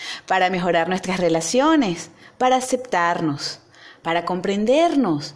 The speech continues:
amarnos más, para nuestro bienestar, en fin, para tener una vida de calidad, aún viviendo en un lugar donde no haya calidad de vida. Todo es posible si usamos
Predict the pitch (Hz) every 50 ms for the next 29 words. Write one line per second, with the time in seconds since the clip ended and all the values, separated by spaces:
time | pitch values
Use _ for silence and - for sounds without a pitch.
0 | - - - 339 359 370 349 330 294 233 220 214 208 214 180 165 160 156 156 -
1 | - - - - - - _ _ - 190 185 185 180 190 190 185 - 220 190 185
2 | 190 180 175 170 165 165 - - 208 220 240 233 185 175 - - - - - -
3 | _ - 262 262 247 233 - - 269 262 214 170 156 156 - - - - - -
4 | - 285 269 277 285 330 330 330 330 302 311 294 262 269 262 269 262 240 220 233
5 | - 202 202 202 196 190 208 202 202 196 196 - - - - - - - 254 294
6 | 330 330 302 269 254 240 240 269 277 240 208 190 185 190 190 202 208 208 214 233
7 | 220 196 180 175 185 185 190 190 196 220 247 262 233 196 175 160 165 180 170 170
8 | 165 160 160 160 165 175 165 165 165 160 147 151 147 - - - - - _ _
9 | _ _ _ - - - - - - - - - 190 185 185 214 202 - 269 254
10 | - - 311 311 294 277 254 254 247 247 214 196 - 190 175 180 190 208 - -